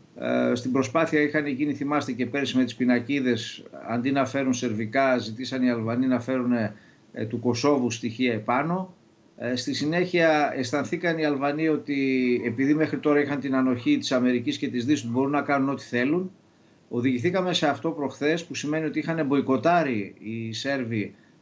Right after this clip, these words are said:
ε, τις δημοτικές εκλογές και το τέσσερα τοις εκατό των Αλβανών που ψηφίσαν πήγαν να εγκατασταθούν οι δήμαρχοι σε αμιγώς, έτσι, σερβικές, ε, πόλεις. Αυτό λοιπόν προκάλεσε αντιδράσεις και για πρώτη φορά, ε,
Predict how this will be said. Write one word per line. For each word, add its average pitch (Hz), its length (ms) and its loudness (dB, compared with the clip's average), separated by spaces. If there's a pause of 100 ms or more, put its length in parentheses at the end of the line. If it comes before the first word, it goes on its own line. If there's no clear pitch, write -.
ε, 117 260 -4
τις 113 200 -4
δημοτικές 127 500 4
εκλογές 127 460 0
και 151 120 -2
το 131 120 -2
τέσσερα 165 320 2
τοις 143 120 0
εκατό 143 260 0
των 139 140 -4
Αλβανών 131 500 4
που 120 80 -4
ψηφίσαν 175 800 -2
πήγαν 160 260 4
να 156 80 0
εγκατασταθούν 131 640 0
οι 151 120 4
δήμαρχοι 147 580 0 (380)
σε - 280 0
αμιγώς, 135 640 2
έτσι, 143 280 -6
σερβικές, 127 680 0
ε, 131 420 0
πόλεις. 107 420 0 (260)
Αυτό 147 220 -2
λοιπόν 175 220 2
προκάλεσε 156 500 2
αντιδράσεις 160 600 -2
και 156 120 -2
για 135 180 0
πρώτη 202 300 -2
φορά, 139 580 0 (440)
ε, 123 260 -4